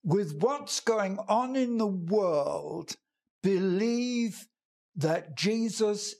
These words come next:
is coming for you. And there's a job for you to do before he comes.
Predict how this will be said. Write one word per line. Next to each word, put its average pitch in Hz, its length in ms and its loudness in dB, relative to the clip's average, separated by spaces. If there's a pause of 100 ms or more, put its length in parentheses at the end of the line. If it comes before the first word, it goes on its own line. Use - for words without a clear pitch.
is 170 600 2 (240)
coming 196 760 0
for 156 440 -2
you. 127 640 -2 (1500)
And 156 580 -2 (600)
there's 151 260 0
a 131 120 2
job 190 500 0
for - 140 -4
you 196 200 2
to 170 180 2
do 147 580 0 (380)
before 185 680 0
he 170 560 -6
comes. - 1000 -4